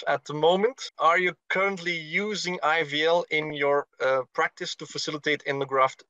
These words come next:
delivery? Easy question. I'll just, uh, answer by yes or no. You will have time to answer this question during the next few minutes, so that's not gonna be a problem. And we're gonna s-, dive right into it. The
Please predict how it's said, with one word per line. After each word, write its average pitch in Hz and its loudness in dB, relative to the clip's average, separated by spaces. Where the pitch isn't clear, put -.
delivery? 147 2
Easy 139 0
question. 147 0
I'll 147 2
just, - -6
uh, 120 4
answer 127 0
by 110 0
yes 113 -6
or 120 0
no. 160 4
You 147 0
will 135 2
have - -2
time 151 0
to 147 0
answer 190 0
this 165 -8
question 160 -2
during 135 -8
the 131 -12
next - -4
few 131 -2
minutes, 156 -2
so - -12
that's 123 0
not 120 2
gonna 117 0
be 107 -2
a 101 0
problem. 156 2
And 123 -2
we're 135 -6
gonna 131 -2
s-, - -8
dive 120 0
right 117 4
into 135 -2
it. - -6
The 160 -8